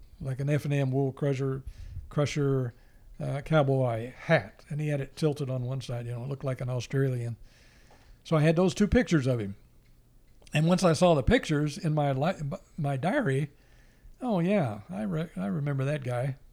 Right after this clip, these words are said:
I kicked him out of camp <laughs> years ago." And, uh, so he said, "I gotta come down and see you." So, he, you know, it was one of these things that he was flying down,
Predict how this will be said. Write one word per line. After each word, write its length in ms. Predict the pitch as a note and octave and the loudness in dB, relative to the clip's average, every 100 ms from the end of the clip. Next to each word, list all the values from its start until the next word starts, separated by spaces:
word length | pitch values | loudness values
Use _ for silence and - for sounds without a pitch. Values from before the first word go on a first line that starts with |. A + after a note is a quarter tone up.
| _ | _
I 80 | D3 | -10
kicked 280 | - E3+ - | -6 -6 -4
him 100 | C#3 | -2
out 120 | C#3 | -2
of 60 | C#3 | -2
camp 300 | F3+ D#3 C#3+ G#3 - A3+ - D#3+ D3+ - | -2 -2 -2 -4 0 0 0 -4 -2 -2
<laughs> 580 | C4 - - - G#3+ - | -4 -4 -6 -6 -8 0
years 280 | D#3+ D#3 | 2 2
ago." 280 | C#3+ D3 E3 G#3+ A3+ - _ - _ | 2 2 0 -2 -6 -6 _ -20 _
And, 400 | G3+ D3 C#3+ C3+ | -2 0 2 0
uh, 300 | C#3 C#3 C3+ C3+ - - - - _ _ - - | 0 0 -2 -6 -14 -18 -18 -20 _ _ -20 -20
so 640 | - - E3+ D3+ C#3+ D3 - - | -14 2 6 8 6 4 -4 -12
he 320 | A3 F#3+ G3 | -4 2 2
said, 220 | D#3 E3+ | 4 6
"I 120 | D3+ F3 | 6 8
gotta 180 | F3 | 6
come 180 | D3+ F3 | 6 4
down 220 | D#3+ D#3+ D#3+ | 8 8 6
and 100 | C#3+ | 4
see 180 | E3+ | 2
you." 120 | C#3 A#2+ | 2 2
So, 220 | E3 D3+ | 2 4
he, 120 | E3 - - - _ _ _ _ _ _ _ - G3 | 2 -2 -20 -20 _ _ _ _ _ _ _ -20 -6
you 140 | F#3+ | 0
know, 120 | E3 | 4
it 40 | C#3+ | 4
was 80 | C#3 | 4
one 100 | D#3+ | 4
of 60 | |
these 180 | D3+ C3 | 4 2
things 260 | E3 D#3 B2+ | 2 4 2
that 140 | D3+ | 2
he 140 | C3+ D#3 | 2 2
was 200 | C3 - | 0 -6
flying 460 | F3 D#3+ D#3+ D3+ | -2 2 2 2
down, 400 | D3 D3 D3 C3+ | 0 2 2 -2